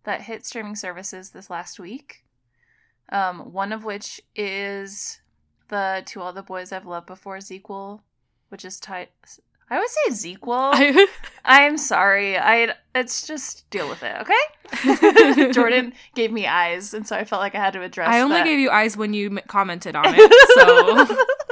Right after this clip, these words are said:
Speaker 2: don't rewrite history, please. <laughs>
Speaker 1: I know I do it. It's just, like, a cute quirk, right?
Speaker 2: It's very cute and quirky.
Speaker 1: <laughs>
Speaker 2: It's fun.
Speaker 1: Um, so it's the sequel to To All the Boys Loved Before,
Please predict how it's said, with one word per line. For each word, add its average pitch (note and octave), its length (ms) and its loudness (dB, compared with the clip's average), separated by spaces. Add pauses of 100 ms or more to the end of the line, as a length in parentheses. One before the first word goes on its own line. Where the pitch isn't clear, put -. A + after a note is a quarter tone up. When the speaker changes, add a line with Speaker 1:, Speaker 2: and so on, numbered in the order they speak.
(140)
Speaker 2:
don't G3 240 -2
rewrite G#3+ 320 -4
history, G3 420 -6
please. C4+ 540 -2 (540)
<laughs> C#4 540 -10
Speaker 1:
I A#3 120 -4
know A#3 180 0
I C4 140 0
do A3+ 260 -6
it. G#3 260 -8
It's G#3+ 120 -14
just, G#3+ 160 -14
like, A3 140 -10
a G#3 100 -12
cute - 300 -16
quirk, - 340 -16
right? C#4+ 280 -10 (360)
Speaker 2:
It's G3+ 160 -10
very G4 480 -4
cute B3+ 400 -4
and A#3+ 160 -6
quirky. A3+ 640 -6
Speaker 1:
<laughs> - 60 -6 (920)
Speaker 2:
It's C#4+ 180 -14
fun. B3 440 -6
Speaker 1:
Um, A#3+ 460 -4 (960)
so - 160 -18
it's A#3+ 140 -20
the A3 220 -20
sequel F#3+ 840 -12 (220)
to F#3+ 600 -12 (360)
To G#3 100 -16
All F#3 60 -10
the F#3 60 -12
Boys F#3 180 -14
Loved D#3+ 160 -12
Before, E3+ 440 -16